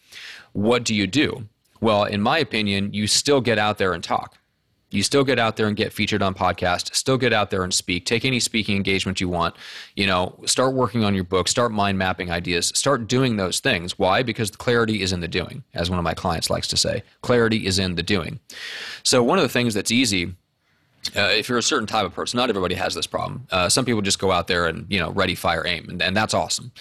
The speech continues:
Um, but there is a certain segment of thought leaders that, you know, you wanna sit back and you wanna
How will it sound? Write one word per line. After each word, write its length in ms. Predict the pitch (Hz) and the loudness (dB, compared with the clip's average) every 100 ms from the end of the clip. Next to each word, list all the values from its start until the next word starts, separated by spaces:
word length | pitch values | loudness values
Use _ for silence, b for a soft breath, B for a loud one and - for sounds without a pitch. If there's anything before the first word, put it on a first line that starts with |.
| B B B | B B B
Um, 220 | - 104 107 | 0 0 2
but 100 | 123 | 2
there 120 | 180 | 2
is 80 | 139 | 2
a 60 | |
certain 260 | 117 165 113 | 2 0 2
segment 300 | 117 104 95 | 0 0 -2
of 80 | 90 | 0
thought 240 | 98 92 | 2 2
leaders 340 | 95 90 87 | 0 -2 -2
that, 260 | - 90 85 B B B B | 0 0 0 B B B B
you 120 | 101 | -2
know, 240 | 98 87 - | 2 0 -2
you 420 | - 60 104 110 | -10 -12 -2 2
wanna 220 | 120 117 | 2 2
sit 260 | 101 - 107 | 2 2 2
back 260 | 104 98 98 | 2 0 0
and 100 | 98 | -2
you 100 | 98 | -2
wanna 300 | 95 85 | -2 -4